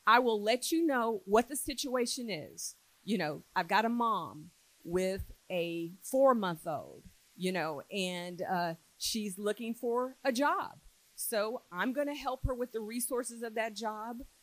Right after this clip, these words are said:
You're gonna support the baby for probably about four to six weeks until we get her wrapped around with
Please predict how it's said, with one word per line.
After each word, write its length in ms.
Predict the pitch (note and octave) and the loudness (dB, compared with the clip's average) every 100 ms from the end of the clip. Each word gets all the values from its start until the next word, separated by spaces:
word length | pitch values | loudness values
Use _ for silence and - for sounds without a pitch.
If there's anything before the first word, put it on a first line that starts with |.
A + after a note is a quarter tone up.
| _ _ | _ _
You're 220 | E3 G3+ A3+ | -2 0 2
gonna 260 | B3 B3+ | 2 0
support 600 | B3 B3+ - C4 B3+ A#3+ - | -2 -2 0 2 0 -2 -10
the 240 | G3+ A3 | -4 0
baby 440 | A3+ G#3+ G3+ A3+ | 2 0 -2 -8
for 380 | B3 G#3 G#3 G3+ _ _ - | -8 -6 -6 -6 _ _ -6
probably 200 | D#4+ D#4 | -2 0
about 280 | C#4+ C#4+ - | 0 -2 -4
four 180 | B3+ C4+ | -2 -2
to 60 | |
six 380 | C#4 - C#4 - | -4 -6 -8 -10
weeks 420 | A3 A3 A3+ - | -8 -10 -10 -12
until 220 | A3 A#3 A3+ | -8 -6 -6
we 120 | A3+ | -4
get 240 | G#3+ G#3+ A3+ | -4 -4 -6
her 260 | A#3 G#3 - _ _ - | -8 -8 -10 _ _ -14
wrapped 500 | D3+ D#3+ E3+ A#3 - | -4 0 0 -2 -6
around 520 | C4 B3+ A#3+ A#3+ A#3+ | -8 -6 -6 -8 -6
with 140 | G#3+ | -8